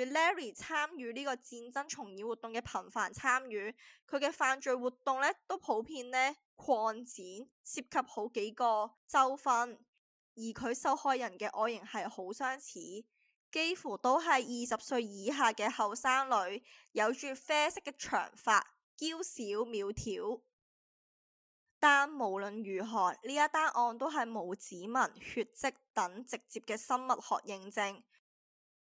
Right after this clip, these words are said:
所以 Miller 警長對於 Larry 可唔可以成功定罪並冇好樂觀嘅態度。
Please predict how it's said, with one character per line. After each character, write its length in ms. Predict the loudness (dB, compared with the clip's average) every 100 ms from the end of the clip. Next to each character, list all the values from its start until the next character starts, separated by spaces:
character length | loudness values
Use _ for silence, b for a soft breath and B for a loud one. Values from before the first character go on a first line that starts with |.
| _ _ _ -14
所 260 | 4 4
以 160 | 4 0
Miller 400 | -6 2 4 2
警 240 | -4 -6
長 240 | 0 0 0
對 240 | 0 0
於 100 | -2
Larry 640 | -4 4 6 8 4 -4
可 220 | -6 2 2
唔 80 |
可 160 | 4 0
以 80 | 0
成 320 | -4 -8 -8
功 240 | -10 -10
定 340 | -4 -4 -4 -8
罪 280 | 0 0 0
並 240 | -4 -4
冇 160 | -4 -2
好 140 | 0
樂 360 | 4 6 4 2
觀 160 | -6
嘅 100 | -4
態 400 | -4 0 0 0
度。 440 | 0 2 2 0